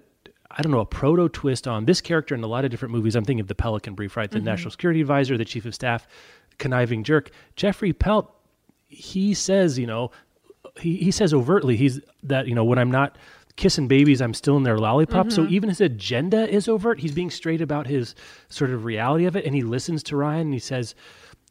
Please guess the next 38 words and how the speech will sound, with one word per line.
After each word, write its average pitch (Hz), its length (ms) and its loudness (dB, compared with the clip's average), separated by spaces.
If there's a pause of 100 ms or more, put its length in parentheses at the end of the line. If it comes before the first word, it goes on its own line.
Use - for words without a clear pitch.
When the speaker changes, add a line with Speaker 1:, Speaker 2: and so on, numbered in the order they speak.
Speaker 1:
"I'm 110 220 -12
gonna 123 140 -4
ask 110 280 -4
you 131 100 0
to 139 140 -2
do 127 180 -2
this 131 160 0
crazy 139 640 0
thing 147 300 -4
because 131 400 -4
you're 147 120 0
expendable." 151 640 -2
And 120 140 -6
Ryan 131 220 -2
says, 117 280 -2
"Oh 185 160 2
yeah, 208 300 0
I 151 60 -2
get 226 260 -2
that." 127 160 0
And 139 100 -4
they 139 60 0
both 185 220 0
sort 208 100 0
of 190 80 -2
agree 226 300 -4
that 127 160 -4
we 135 80 -2
both 226 240 0
understand 220 580 -4
Speaker 2:
Mm-hmm. 208 260 -4
Speaker 1:
that 139 140 -8
you're 175 160 2
the 214 100 6
one 226 200 0
doing 233 260 -2
this 135 140 -4
because 127 420 -6